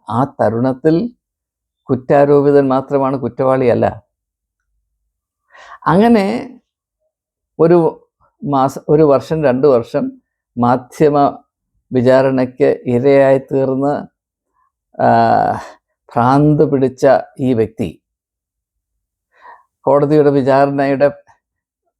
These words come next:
ക്ക് വിധേയമായി ആ പ്രക്രിയയുടെ അവസാനത്തിൽ അവൻ നിരപരാധിയാണെന്ന്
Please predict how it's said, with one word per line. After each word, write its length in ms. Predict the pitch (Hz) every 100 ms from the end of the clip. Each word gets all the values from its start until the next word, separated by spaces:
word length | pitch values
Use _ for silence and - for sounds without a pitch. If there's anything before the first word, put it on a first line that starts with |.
| -
ക്ക് 220 | - 139
വിധേയമായി 680 | 120 101 139 139 127 92 82 - _ _ _ _ _ _ _ _ _ _
ആ 80 | 127 123
പ്രക്രിയയുടെ 500 | 135 135 - 143 139 127
അവസാനത്തിൽ 600 | 117 127 147 139 139 139 135
അവൻ 140 | 131 131
നിരപരാധിയാണെന്ന് 1160 | 120 131 135 147 151 147 - 147 139 135 135